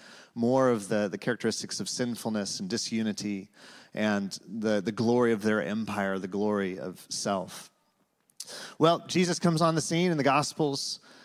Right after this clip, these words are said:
and he is the opposite. He is in the world, but he is of the Father's kingdom in every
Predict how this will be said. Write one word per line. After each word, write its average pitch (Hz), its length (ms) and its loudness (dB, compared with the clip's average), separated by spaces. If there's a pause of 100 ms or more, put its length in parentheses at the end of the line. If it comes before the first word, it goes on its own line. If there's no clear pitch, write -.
(140)
and 131 500 2
he 160 280 4
is 135 300 4
the 131 140 2
opposite. 113 560 0
He 135 340 2 (200)
is 151 320 0
in 220 400 4
the 175 120 4
world, 165 560 4
but 156 140 2
he 185 160 2
is 151 160 2 (100)
of 156 460 4
the 127 120 2
Father's 120 600 2
kingdom 110 600 0
in 104 220 -6
every 101 600 0